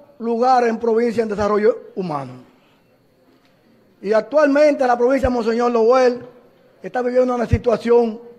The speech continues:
pero muy difícil, muy calamitosa. Mil empleados,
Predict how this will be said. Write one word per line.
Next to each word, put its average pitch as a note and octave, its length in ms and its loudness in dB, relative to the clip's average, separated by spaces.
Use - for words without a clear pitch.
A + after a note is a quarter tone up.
pero A#3+ 240 2
muy D4+ 240 2
difícil, G#3 640 -4
muy D#4+ 220 -2
calamitosa. A#3+ 760 -2
Mil D#4 380 0
empleados, B3 800 2